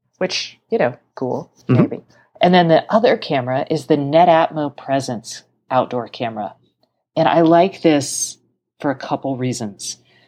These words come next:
Speaker 1: One, this is a wired camera. So the Ring doorbell camera is actually not, it's wireless. It's battery powered.
Speaker 2: Battery powered, right.
Speaker 1: But the Netatmo is wired. But what happens is you, you wire it into an existing outdoor security light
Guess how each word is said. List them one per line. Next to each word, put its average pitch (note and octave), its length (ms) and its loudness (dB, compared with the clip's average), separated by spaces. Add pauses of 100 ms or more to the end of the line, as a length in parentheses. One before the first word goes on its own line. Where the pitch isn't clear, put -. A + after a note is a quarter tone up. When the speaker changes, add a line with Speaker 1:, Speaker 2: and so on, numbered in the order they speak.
(140)
Speaker 1:
One, C#3+ 500 0
this D#3+ 200 2
is E3+ 100 4
a E3+ 80 6
wired C3+ 540 2
camera. F2+ 500 -6
So G#2+ 540 -2
the C3 80 2
Ring C#3 340 0 (120)
doorbell A#2+ 300 4
camera G#2+ 400 -4
is G#2+ 120 0
actually A2 340 2
not, G#2 360 -6 (180)
it's C3 240 0
wireless. - 500 -2 (140)
It's - 100 -12
battery G#2 300 -2
powered. - 340 -6
Speaker 2:
Battery G#2+ 240 0
powered, A#2+ 300 0
right. G2 160 0 (260)
Speaker 1:
But E3 140 0
the D#3 80 4
Netatmo F3 540 4
is D3+ 120 0
wired. C#3+ 500 2
But - 180 0
what C#3 120 2
happens E3+ 420 0
is C3+ 220 -4
you, C#3 140 -4 (200)
you C3+ 200 -8
wire D3 420 2
it D3 180 2
into C3 720 -2 (480)
an C#3+ 120 -2
existing C3 840 0
outdoor B2+ 360 2
security A2+ 640 0
light - 260 -8